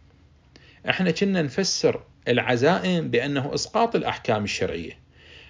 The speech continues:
السيد الحكيم يقول: "لا، العزائم بمعنى إثبات الأحكام الشرعية". فإذا، فإذا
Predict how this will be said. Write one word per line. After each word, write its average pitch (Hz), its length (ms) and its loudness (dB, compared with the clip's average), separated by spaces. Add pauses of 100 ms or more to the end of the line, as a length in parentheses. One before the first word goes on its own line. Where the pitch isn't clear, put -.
(120)
السيد 113 320 0
الحكيم 120 480 -2
يقول: 147 360 2
"لا، 156 300 0 (560)
العزائم 123 760 2
بمعنى 151 560 0 (180)
إثبات 233 520 0
الأحكام 117 540 0
الشرعية". 85 640 -4 (960)
فإذا، 120 540 4 (1400)
فإذا 117 640 4